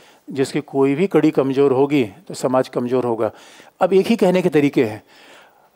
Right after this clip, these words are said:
क्या तत्वात्मक न्याय को, तत्वात्मक न्याय को आप ये भी कह सकते हैं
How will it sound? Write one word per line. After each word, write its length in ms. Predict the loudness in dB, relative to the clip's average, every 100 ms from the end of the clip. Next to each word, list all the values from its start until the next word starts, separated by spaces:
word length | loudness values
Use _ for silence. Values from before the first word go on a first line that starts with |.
| -2
क्या 120 | -2 -2 -6 _ _ -4
तत्वात्मक 580 | -2 2 0 0 -4
न्याय 260 | 0 2 2
को, 260 | 2 0 -2 -12 _ _ _ _ _ _ _ _
तत्वात्मक 560 | -6 0 0 0 -2 -2
न्याय 240 | 0 2
को 100 | 2
आप 140 | 0 2
ये 100 | 0
भी 100 | 2
कह 100 | 0
सकते 300 | 0 0 0
हैं 260 | 0 -4